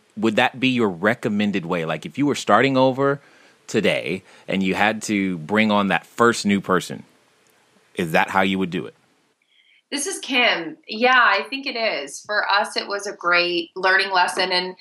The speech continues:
Speaker 2: and not only was it a great learning lesson for us, I think it's also really fair to whoever it is you're bringing on. You know, it's not a one-way street. It's, it takes two people to tango. So you also wanna give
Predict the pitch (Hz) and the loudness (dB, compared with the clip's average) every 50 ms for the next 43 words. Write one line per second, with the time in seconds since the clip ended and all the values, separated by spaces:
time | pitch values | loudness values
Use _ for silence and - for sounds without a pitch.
0 | - - - _ - 254 269 294 320 320 311 285 269 240 220 220 220 202 196 - | -20 -20 -8 _ -2 2 4 4 4 4 2 2 0 0 -2 -2 -4 -6 -2 0
1 | 196 190 180 - 180 180 185 185 180 175 175 175 - 190 180 - 180 180 180 180 | 0 0 2 2 0 0 0 0 0 0 0 0 -2 -8 -2 2 2 2 2 2
2 | - 185 180 196 196 202 - - 196 196 - - 226 220 214 196 185 185 190 185 | -2 -6 -6 -6 -8 -8 -2 0 0 0 0 -2 -4 -2 -2 -2 0 0 -2 -2
3 | - 190 175 170 170 170 180 185 - 202 180 170 175 190 175 196 185 180 175 170 | 0 2 4 4 4 2 2 -2 0 2 2 2 2 2 0 0 2 4 4 2
4 | 180 180 175 175 165 170 165 175 165 165 170 165 165 165 160 156 156 151 156 143 | 2 -2 0 0 0 0 0 -4 -6 -4 -2 -4 -2 -2 -4 -2 2 4 6 6
5 | 139 - 151 156 160 160 _ - 185 190 180 175 175 175 175 170 175 220 208 202 | 6 4 0 -4 -6 -14 _ -4 -2 0 2 4 4 4 4 2 0 0 2 4
6 | 208 196 180 180 175 185 160 151 170 - - - 190 175 165 151 147 143 147 - | 2 2 2 0 -2 -2 -6 -6 -6 -8 -8 -6 -6 -4 -4 -4 -4 -6 -8 -10
7 | _ _ _ - - 180 170 - - - - _ _ _ - - 165 226 202 180 | _ _ _ -4 -4 -4 -4 -6 -10 -12 -12 _ _ _ -8 -6 -2 -2 -2 -2
8 | 185 - - - 226 208 202 - 208 190 - 180 170 165 165 165 - 233 233 254 | -2 -6 -6 -4 -4 -4 -2 -2 -4 -2 0 0 0 0 0 -4 0 0 0 0
9 | 247 - 165 139 135 147 - - 214 208 214 247 254 269 269 269 247 226 226 214 | 2 2 2 2 2 0 -4 -6 -4 -2 0 0 0 0 0 0 0 -2 0 0
10 | 202 196 185 190 - 185 180 175 180 | 0 0 0 -2 0 0 0 0 -4